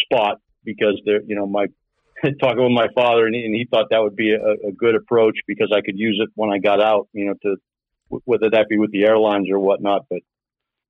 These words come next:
uh, I, I, my heart was really with the infantry. Uh,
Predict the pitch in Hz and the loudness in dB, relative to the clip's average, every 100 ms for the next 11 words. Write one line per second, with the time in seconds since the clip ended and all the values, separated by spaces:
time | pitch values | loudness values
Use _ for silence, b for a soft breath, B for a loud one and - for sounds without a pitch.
0 | - 107 110 - _ _ _ _ _ - | -2 0 0 -4 _ _ _ _ _ -4
1 | 139 - 151 160 165 160 165 143 135 143 | -2 -2 -2 0 0 2 2 0 0 0
2 | 139 127 127 117 127 135 127 139 139 139 | 2 0 -4 -4 -4 -6 -6 -4 -4 -8
3 | - 113 113 | -4 0 2